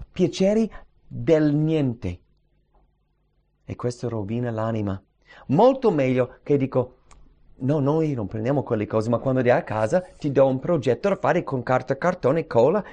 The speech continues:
e, e tu costruisci questo e quell'altro e puoi giocare con quello." E vuole un'ora. "Ma, ma costa niente neanche quello." No, hai investito un'ora. Hai investito creatività. E magari ne fa due da uno come regalo.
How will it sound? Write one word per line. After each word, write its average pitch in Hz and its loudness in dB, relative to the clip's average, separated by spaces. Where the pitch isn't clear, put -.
e, - 0
e 143 0
tu 190 -4
costruisci 147 -4
questo 160 -2
e 165 -8
quell'altro 143 -2
e 123 -2
puoi 147 -2
giocare 131 0
con 143 -4
quello." 135 2
E - -2
vuole 160 0
un'ora. 139 -2
"Ma, 156 -4
ma 170 -4
costa 196 -2
niente 202 -2
neanche 208 -2
quello." 196 2
No, 139 2
hai 127 0
investito 123 -4
un'ora. 110 0
Hai 143 2
investito 139 -4
creatività. 127 -4
E 123 -8
magari 139 4
ne 131 0
fa 131 2
due 131 4
da 123 4
uno 139 2
come 120 0
regalo. 120 0